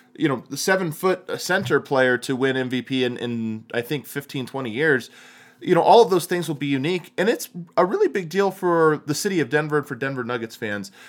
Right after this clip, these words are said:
The Denver Nuggets have a fifty-five-year history with the N B A and A B A. They have never had an M V P. They've never had a championship, and they've never had an M V P. So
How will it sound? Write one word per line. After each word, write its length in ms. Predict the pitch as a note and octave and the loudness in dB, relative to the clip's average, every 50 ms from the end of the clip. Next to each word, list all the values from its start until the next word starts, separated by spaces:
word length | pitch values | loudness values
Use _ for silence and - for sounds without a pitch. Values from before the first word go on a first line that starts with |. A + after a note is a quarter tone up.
| - - - | -20 -16 -10
The 80 | - - | -6 0
Denver 220 | E3+ A#3 A3+ G3+ | 2 4 4 4
Nuggets 260 | F3 F3+ F3 E3+ - | 4 4 2 2 0
have 160 | - D#3 C#3 B2 | 0 0 2 2
a 80 | A#2+ | 0
fifty-five-year 840 | A#2 - - F3 E3+ - D#3 C#3 - D3+ C#3+ C#3 C3 A#2+ B2+ B2+ A#2 | 0 -2 -4 -4 -4 -2 -6 -4 0 2 2 2 2 0 0 -2 -2
history 520 | A2 C#3 C#3 - - - A2 G#2 F#2+ F#2+ - - - _ _ | -2 -4 -6 -6 -6 -6 -6 -6 -6 -8 -12 -18 -20 _ _
with 220 | A#2 A#2+ A#2 A#2 | -4 -4 -4 -2
the 180 | C3 B2 B2+ C#3+ | -2 2 2 2
N 80 | D#3+ | 2
B 140 | D#3+ D3+ D3 C#3 | 4 2 2 2
A 180 | C3 B2+ - | 2 0 0
and 160 | - A#2 A2+ | 0 0 0
A 220 | - - B2+ C#3 C#3 | 0 -2 -2 -2 -2
B 160 | - A2 G#2 | -2 -4 -4
A. 80 | G2+ G2+ | -2 -2
They 100 | A2 A2 | -2 -2
have 100 | A2 A2 | -2 -2
never 280 | A#2 D3 E3 D#3 C3 | -2 -2 -2 -2 -4
had 240 | A#2+ B2 C3+ C#3+ C3+ | -4 -2 -2 -2 -2
an 80 | A#2 G#2+ | -2 -4
M 120 | G#2 G2+ | -6 -6
V 140 | G2 G2+ G2 | -6 -8 -8
P. 220 | - - G2+ G2+ | -8 -12 -12 -8
They've 120 | G2 A2 A2+ | -8 -6 -4
never 220 | C3 C#3 C#3 C#3 | -2 -2 -2 -2
had 160 | C3 C3+ B2 | -2 -2 -2
a 40 | A#2 | -4
championship, 680 | A2+ - C#3+ D3 D3+ D3+ D3+ D3 C#3+ C#3+ - D3 C#3+ - | -4 -4 -6 -6 -6 -6 -8 -8 -6 -4 -4 -4 -4 -4
and 100 | A#2 A#2 | -6 -8
they've 140 | A2 G#2 | -6 -6
never 220 | A2+ B2 B2+ A#2+ A2 | -6 -6 -4 -6 -4
had 200 | A#2 A#2+ A#2+ A#2+ | -4 -2 -2 -2
an 80 | A2 | -2
M 120 | A2+ A2 G#2 | -4 -6 -8
V 140 | G#2+ G#2 G#2 | -10 -12 -12
P. 280 | - - C#3+ C#3 A#2 | -10 -8 -6 -6 -6
So 360 | G2 - - A#2+ A2+ A2 G2+ | -8 -4 -2 0 0 0 -2